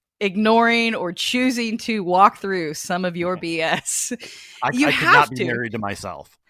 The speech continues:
Speaker 1: Right. I couldn't. Like, I look at myself and I'm like, even just yesterday, I said to my wife, I'm like, "Oh my God, I can't believe you got through yesterday with me. Thank you so much. That was generous and kind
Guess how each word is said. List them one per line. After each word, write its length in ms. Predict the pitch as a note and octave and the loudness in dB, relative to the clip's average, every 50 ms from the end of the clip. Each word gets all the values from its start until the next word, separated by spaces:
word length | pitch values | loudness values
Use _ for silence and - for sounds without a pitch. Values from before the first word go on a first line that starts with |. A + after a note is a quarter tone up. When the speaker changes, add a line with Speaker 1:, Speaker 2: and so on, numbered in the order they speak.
| _ _ _ _ _ _ - | _ _ _ _ _ _ -6
Speaker 1:
Right. 420 | - C4+ D#4 D#4 D#4 C#4+ B3 F#3+ - - | 0 4 6 8 8 8 6 4 4 6
I 120 | A3+ C4+ | 4 4
couldn't. 400 | D4 - - F4 G#4 F4+ G#3 D#3 - - | 4 4 2 2 2 2 0 -2 -4 -2
Like, 180 | - B3 B3 A3+ - | 0 2 2 2 4
I 180 | A#3 B3+ D4 | 4 6 6
look 220 | D#4+ D#4 D#4 E4 - | 4 2 0 0 -2
at 80 | E4 | 0
myself 320 | C4 C#4 C4+ - C4 B3 A#3 | 0 0 0 0 0 0 4
and 80 | A3+ | 4
I'm 120 | A3+ A3 G#3+ | 4 6 6
like, 200 | G#3+ G#3 G3+ - | 4 2 0 0
even 200 | G#3+ A#3 B3 B3 | -2 -2 -2 -2
just 240 | C4 C4+ - - - - | -2 -4 -6 -8 -12 -6
yesterday, 540 | G3+ A3 A3+ C4 - - G#3+ F3 D#3 C#3+ B2 - | 0 0 0 0 0 -4 -4 -2 -2 -4 -2 -2
I 120 | - F#3 | -2 -2
said 160 | G3 - G#3+ G3 | -2 -2 -6 -4
to 40 | G3+ | -4
my 120 | G3+ G3 | -2 -2
wife, 260 | G3 G3 F#3+ F#3 F#3 | 0 0 0 0 0
I'm 100 | G#3+ G3+ | -2 -2
like, 160 | G3 F#3+ F#3 - | -2 -4 -4 -4
"Oh 120 | - F#3 F3+ | -4 -4 -2
my 120 | F#3 F3+ | -2 -2
God, 200 | E3 F3+ E3+ D3 | 0 0 0 0
I 80 | D3+ E3+ | -2 -4
can't 180 | - G3 F3 | -4 -6 -6
believe 220 | - E3+ E3 D#3+ E3+ | -6 -6 -6 -6 -6
you 80 | F3 | -4
got 240 | D#3+ F3+ E3 - - | -2 0 -2 -2 -2
through 600 | - G3 G#3+ G#3+ F#3+ E3+ D#3 C#3+ D3 D3+ F3 - - _ _ _ | -4 -2 0 0 0 0 -2 -4 -4 -6 -8 -10 -12 _ _ _
yesterday 520 | - E3 F3 F3 - - F3 C#3+ D3 C#3+ D3+ | -4 0 0 0 0 -2 -6 -4 -4 -2 -2
with 180 | D3 D3 - | -4 -4 -6
me. 380 | D#3 D3 C3+ B2+ B2 C3 D3+ - _ _ | -6 -6 -6 -6 -6 -8 -10 -12 _ _
Thank 440 | - - F3+ - - E3 D#3 C#3 | -12 -6 -4 -2 -2 -2 -4 -4
you 180 | F3 E3 D#3 D#3+ | -6 -6 -6 -6
so 320 | - - - - D3+ D3+ | -10 -8 -6 -4 -4 -2
much. 360 | D#3+ G3+ A3+ G3+ D#3+ - - - | 0 0 2 2 2 0 -2 -2
That 140 | E3+ - | -2 -2
was 180 | - F3 F#3 F3+ | 0 -2 -4 -6
generous 600 | D#3 - - E3+ D#3 D#3+ E3 F3+ F#3+ G3 G3 - | -6 -6 -4 -2 -2 0 0 -2 -2 -2 -4 -8
and 160 | - E3 - | -12 -14 -12
kind 500 | - - F#3 E3+ E3+ F3 E3+ E3 E3 D3 | -6 -2 0 0 2 0 0 -2 -4 -6